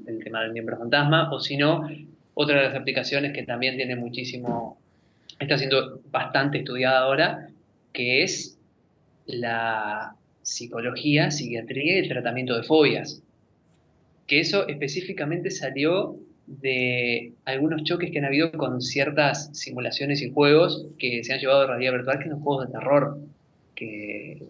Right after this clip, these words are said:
Survival, por ejemplo, más bien, eh, como, como un foco, no sé, podría citar algunos títulos, que se trata, por ejemplo, Amnesia,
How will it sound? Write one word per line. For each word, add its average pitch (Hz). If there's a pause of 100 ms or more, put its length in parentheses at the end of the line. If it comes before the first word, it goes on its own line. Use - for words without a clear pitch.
Survival, 131
por 113
ejemplo, 120
más 113
bien, 127 (100)
eh, 113 (1200)
como, 110
como 110
un 110
foco, 143 (440)
no 135
sé, 143
podría 123
citar 123
algunos 117 (240)
títulos, 131
que 127
se 117
trata, 117
por 123
ejemplo, 117
Amnesia, 120